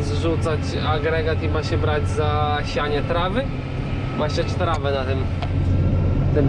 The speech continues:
tym ostatnim, najnowszym gospodarstwie naszym. Nie wiem, czy tam, czy oni, a pewnie oni to poprosili, ci właściciele, bo może oni, oni tam mają krowy, więc pewnie jakoś na paszę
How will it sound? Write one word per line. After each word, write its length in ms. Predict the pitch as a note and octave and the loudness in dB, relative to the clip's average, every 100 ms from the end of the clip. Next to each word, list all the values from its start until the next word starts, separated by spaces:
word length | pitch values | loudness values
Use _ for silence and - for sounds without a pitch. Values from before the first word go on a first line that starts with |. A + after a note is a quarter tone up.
| D3 | 4
tym 180 | C#3+ | 4
ostatnim, 520 | C#3+ - D#3+ C#3 D3+ C#3+ | 4 4 2 4 4 4
najnowszym 460 | D3 C#3+ C#3 D3 | 4 4 4 2
gospodarstwie 680 | C3 - D3 D3 C#3+ - D3 | 2 2 2 4 2 2 2
naszym. 420 | C#3 C3+ C#3 D3+ - - - - - - - - - D3+ | 2 2 2 2 2 0 0 0 0 0 0 0 0 2
Nie 120 | D3+ | 2
wiem, 160 | C3 A#2+ - | 2 0 0
czy 60 | |
tam, 160 | - A#2+ A#2 - - - - - - | 0 0 0 0 0 0 0 -2 -2
czy 80 | E3+ | 0
oni, 220 | E3 E3+ F#3 - | 2 2 2 0
a 40 | |
pewnie 320 | - A3 A#3 | 0 0 0
oni 220 | A3 G3 E3 | 0 0 -2
to 60 | |
poprosili, 540 | C3+ D3 D3 D#3+ C#3+ C#3 | -4 -4 -2 -2 -2 -2
ci 80 | |
właściciele, 600 | C#3 C#3+ C#3 D3 D3+ C#3 | -2 -2 -2 0 0 0
bo 100 | B2 | 0
może 420 | B2 C3 A#2+ A#2+ A#2 - - - - - - C3+ | 0 0 0 0 0 -2 -2 -2 0 0 0 2
oni, 100 | C#3 C#3 C#3 | 2 2 0
oni 420 | C#3+ C3+ C3 C3+ C3+ | 0 2 2 2 2
tam 180 | C3+ | 0
mają 340 | C3+ C3+ C3 B2 | 2 2 2 0
krowy, 380 | E3+ G3 E3+ C#3 B2+ | 2 2 2 0 -2
więc 180 | B2 - | -4 -2
pewnie 260 | C3 A#2 | -2 0
jakoś 340 | B2+ B2 B2+ - | 0 0 0 0
na 100 | D3 | 0
paszę 380 | - B2+ - | 0 0 0